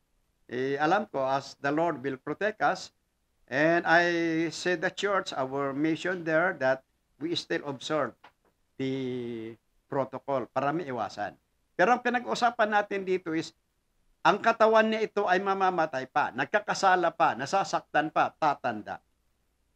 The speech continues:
Pero pagdating natin sa langit,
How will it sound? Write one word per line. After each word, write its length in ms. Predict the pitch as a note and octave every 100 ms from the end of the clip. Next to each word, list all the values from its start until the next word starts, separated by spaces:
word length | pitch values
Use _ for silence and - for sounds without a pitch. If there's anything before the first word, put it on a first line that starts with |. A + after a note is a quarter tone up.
| _ _ _ _
Pero 320 | - G3 G3+
pagdating 560 | G3+ F#3 D#3+ F#3 C#4 D4+
natin 480 | C4 A3+ A3 G#3+ F#3+
sa 160 | F3+
langit, 400 | E3 E3 D#3 D3